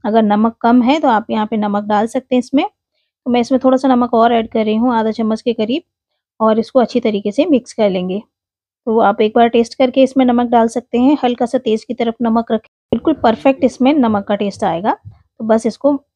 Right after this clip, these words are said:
बंद करेंगे, प्रेशर कुकर का ढक्कन बंद करके हम इसमें दो व्हिसिल लगा लेंगे मीडियम हाई फ्लेम पे और फिर प्रेशर कुकर को ठंडा होने देंगे। तो दो व्हिसिल लगाने के बाद प्रेशर कुकर को बिल्कुल अच्छी तरीके से ठंडा होने दें और उसके बाद ओपन करेंगे तो आपका जो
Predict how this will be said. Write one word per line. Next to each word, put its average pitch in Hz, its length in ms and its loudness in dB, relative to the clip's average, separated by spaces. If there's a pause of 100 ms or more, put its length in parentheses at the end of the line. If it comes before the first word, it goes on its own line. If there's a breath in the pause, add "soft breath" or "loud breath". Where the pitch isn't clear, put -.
(500)
बंद 269 220 4
करेंगे, 247 380 2
प्रेशर 247 300 -4
कुकर 226 240 -2
का 226 120 -4
ढक्कन 226 300 -4
बंद 220 220 -4
करके 214 260 -2
हम 220 220 -2
इसमें 254 260 -4 (200)
दो 240 120 4
व्हिसिल 233 260 -4
लगा 196 240 -2
लेंगे 220 300 -4
मीडियम 220 320 -2
हाई 226 180 -2
फ्लेम 233 260 -4
पे 294 120 0
और 240 160 2
फिर 233 240 -6
प्रेशर 214 260 -6
कुकर 208 260 -4
को 302 160 -4
ठंडा 208 300 -2
होने 185 260 -2
देंगे। 180 300 -8 (1600)
तो - 80 -2
दो 240 160 4
व्हिसिल 302 240 0
लगाने 262 280 2
के 269 120 0
बाद 220 260 0
प्रेशर 247 260 -4
कुकर 254 240 0
को 285 140 -2
बिल्कुल 233 300 0
अच्छी 240 180 -2
तरीके 226 260 -4
से 220 120 -6
ठंडा 214 280 -2
होने 247 220 2
दें 269 160 2
और 285 120 0
उसके - 220 -6
बाद 214 220 0
ओपन 247 240 -2
करेंगे 240 360 -2
तो 269 120 -4
आपका 220 420 0
जो 233 240 2